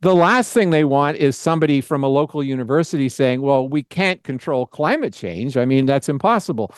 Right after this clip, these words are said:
So it's being driven largely by the money. And, and, you know, it's interesting because the Climate Policy Initiative out of San Francisco,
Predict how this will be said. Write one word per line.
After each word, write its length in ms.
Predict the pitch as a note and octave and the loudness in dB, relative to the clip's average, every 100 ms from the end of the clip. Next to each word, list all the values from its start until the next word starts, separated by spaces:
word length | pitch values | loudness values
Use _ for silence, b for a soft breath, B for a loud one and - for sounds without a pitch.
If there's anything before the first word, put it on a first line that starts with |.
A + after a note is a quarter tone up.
| B B | B B
So 340 | - F#3 F3 - | 0 2 2 2
it's 220 | F#3+ F3+ | 0 2
being 240 | A3+ B3 | 2 4
driven 420 | F#3+ G#3+ A3+ F#3 D3 | 4 4 4 4 4
largely 420 | D#3 F3+ E3+ D#3+ | 4 4 2 0
by 200 | C3+ B2 | 2 2
the 80 | A#2 | 0
money. 420 | C3 E3 D3 G2 B B - | -2 -2 -2 -6 B B -6
And, 180 | D#3 - | -6 -4
and, 180 | F#3 F3+ | -4 0
you 60 | F#3+ | 2
know, 100 | G3+ | 2
it's 100 | G#3+ | 0
interesting 400 | C#4 A3+ F#3 D3+ | -2 -4 -4 -4
because 300 | C#3+ D#3+ - | 0 -2 0
the 120 | D#3+ | -4
Climate 440 | - F3+ B3 C4+ | 0 0 0 -2
Policy 480 | - F#3 F3+ - D3+ | 0 2 2 0 -2
Initiative 720 | C3 D3 G3 F#3+ C#3 A#2 A2 B2+ | -2 -4 -4 -4 -2 -2 -4 -4
out 160 | B2+ | -4
of 80 | B2 | -2
San 240 | - C3+ B2 | -2 -4 -4
Francisco, 720 | A#2+ G#2+ G#3 - C3+ A2 | -8 -2 -4 -2 -2 -2